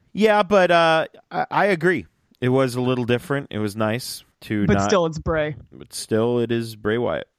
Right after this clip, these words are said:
Speaker 1: Um, so you watched the Hulu one, and I honestly, I'm honestly just starting to think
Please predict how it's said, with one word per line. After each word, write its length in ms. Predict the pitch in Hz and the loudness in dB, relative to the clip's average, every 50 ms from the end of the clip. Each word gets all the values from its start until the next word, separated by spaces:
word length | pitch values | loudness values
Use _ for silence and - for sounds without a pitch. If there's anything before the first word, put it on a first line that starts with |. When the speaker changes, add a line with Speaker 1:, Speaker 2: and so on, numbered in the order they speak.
| - - _ _ - | -20 -20 _ _ -2
Speaker 1:
Um, 420 | 117 113 113 113 113 107 107 110 - _ - 110 107 | -2 0 0 0 -2 -2 -4 -4 -6 _ -8 -8 -6
so 460 | - - 139 127 123 120 117 113 - _ _ _ _ _ _ _ _ - | -2 0 2 2 2 2 0 -2 -6 _ _ _ _ _ _ _ _ -4
you 160 | 123 135 143 | -2 0 2
watched 320 | 151 147 139 - - - | 2 2 0 -2 -4 -6
the 80 | - 120 | -6 -6
Hulu 420 | 101 - - 139 131 120 110 98 92 85 | -6 -4 -2 -2 0 0 0 0 0 -2
one, 400 | 82 78 78 76 78 85 95 - - | -2 -4 -6 -8 -10 -12 -14 -10 -8
and 120 | 104 104 107 | -4 -2 -2
I 160 | 113 127 - - | -2 -4 -4 -4
honestly, 720 | 104 120 139 151 135 - - - 110 101 92 87 87 92 _ _ - | -2 -2 -2 -2 -2 -4 -6 -4 -2 -2 -2 -2 -4 -8 _ _ -8
I'm 240 | - 101 107 131 139 | -4 -2 0 2 2
honestly 420 | 127 117 113 110 101 - 107 101 | 0 0 0 -2 -4 -6 -6 -6
just 300 | 90 80 92 - - - _ _ _ - | -6 -6 -8 -8 -8 -10 _ _ _ -16
starting 540 | - - - 110 98 - - 92 90 87 82 | -14 -6 -2 -2 -2 -2 -2 -6 -10 -10 -10
to 120 | - 87 - | -12 -10 -8
think 240 | - 98 90 80 | -6 -6 -6 -8